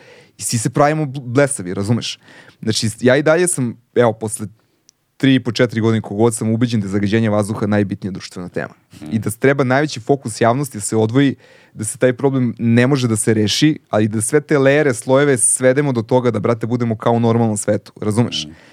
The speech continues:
Speaker 1: Da ne bude tolika šansa da stvarno neko može da oboli, razumeš? Sa trideset četiri, u najproduktivnijim godinama, razumeš? Pogledaj koliko ljudi, bre, ima moždani udar, ono, sa trideset sedam, trideset osam godina, razumeš? Nisu gojezni, nisu pušači,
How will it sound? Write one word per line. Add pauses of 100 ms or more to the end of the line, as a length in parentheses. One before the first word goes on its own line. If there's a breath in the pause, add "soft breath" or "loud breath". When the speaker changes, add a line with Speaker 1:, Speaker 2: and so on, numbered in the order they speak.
(120 loud breath)
Speaker 1:
Da
ne
bude
tolika
šansa
da
stvarno
neko
može (500 soft breath)
da
oboli,
razumeš?
Sa
trideset
četiri,
u
najproduktivnijim
godinama,
razumeš?
Pogledaj
koliko
ljudi,
bre,
ima
moždani
udar,
ono,
sa
trideset
sedam,
trideset
osam
godina,
razumeš?
Nisu
gojezni,
nisu
pušači,